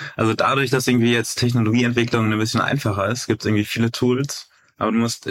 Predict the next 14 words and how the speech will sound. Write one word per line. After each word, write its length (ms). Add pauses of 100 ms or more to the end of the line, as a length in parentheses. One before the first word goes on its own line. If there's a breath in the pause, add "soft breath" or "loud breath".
immer 200
noch 260
irgendwie 300
einen 160
richtigen, 720
äh, 140
Problem-User-Match 1700
finden. 560
Und 160
im 140
Endeffekt 440
ist 240
das 180
dann 500